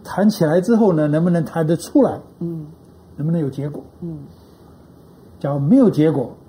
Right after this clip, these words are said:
Speaker 1: 没有结果的话，好，那就看美国内部的政治了。美国内部政治，明年年底，民主党要选举，民主党要选举，哦，就是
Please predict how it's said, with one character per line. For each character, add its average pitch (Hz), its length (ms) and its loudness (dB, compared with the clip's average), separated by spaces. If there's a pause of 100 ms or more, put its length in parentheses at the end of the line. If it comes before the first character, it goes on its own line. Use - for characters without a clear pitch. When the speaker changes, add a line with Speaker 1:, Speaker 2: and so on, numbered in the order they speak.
(380)
Speaker 1:
没 226 120 4
有 247 120 6
结 156 160 2
果 135 160 -2
的 127 60 -6
话， 127 240 -8 (320)
好， - 280 -14 (400)
那 170 100 0
就 165 120 4
看 151 360 -4 (260)
美 160 180 -6
国 143 160 -2
内 170 140 4
部 147 120 0
的 143 80 2
政 143 240 0
治 131 160 -4
了。 113 140 -8 (480)
美 147 140 0
国 180 140 2
内 202 120 4
部 185 100 2
政 175 160 4
治， 151 100 2
明 165 200 4
年 165 340 2 (600)
年 180 240 2
底， 143 260 0 (440)
民 165 140 -2
主 175 120 4
党 131 120 0
要 131 100 -4
选 123 220 -8
举， - 60 -18 (800)
民 156 80 -4
主 165 100 -2
党 139 100 -4
要 135 60 -4
选 127 240 -8
举， - 140 -16 (120)
哦， 123 180 -12 (120)
就 127 120 -8
是 127 180 -8